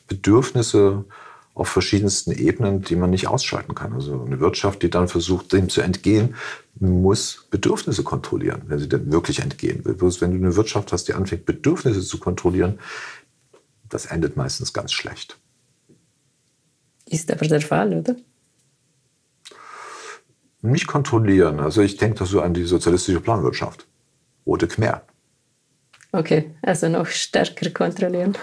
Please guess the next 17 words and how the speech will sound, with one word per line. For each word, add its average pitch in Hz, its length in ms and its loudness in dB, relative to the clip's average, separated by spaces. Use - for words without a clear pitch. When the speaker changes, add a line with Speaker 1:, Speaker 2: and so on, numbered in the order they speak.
Speaker 2:
<laughs> - 200 0
Speaker 1:
Ja, 127 160 6
das 110 200 4
ist 113 140 4
richtige 123 340 6
Kontrolle 104 540 6
dann. - 140 4
Speaker 2:
Ja. 90 100 6
Speaker 1:
Da 87 160 8
ging's 98 240 4
ja 98 140 6
ganz 98 240 2
klar 107 240 4
darum 107 300 4
zu 117 140 2
sagen, 101 300 2
okay, 135 380 0